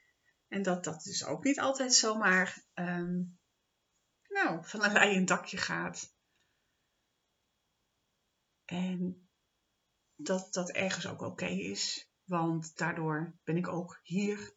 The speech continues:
zoals ik nu ben. Met al mijn bagage, de mooie dingen waar ik van kan delen,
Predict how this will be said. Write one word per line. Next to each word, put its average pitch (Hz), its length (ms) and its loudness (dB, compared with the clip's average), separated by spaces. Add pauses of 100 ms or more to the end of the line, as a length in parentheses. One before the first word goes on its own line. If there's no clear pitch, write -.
(120)
zoals 175 340 -4
ik 185 100 -8
nu 180 200 2
ben. 170 440 -6 (640)
Met 180 140 -12
al 160 100 -6
mijn 202 200 -2
bagage, 175 800 -6 (280)
de 180 120 -8
mooie 180 340 0
dingen 180 540 -2 (460)
waar 180 160 -6
ik 180 60 -4
van 190 140 -6
kan 190 160 0
delen, 170 640 -2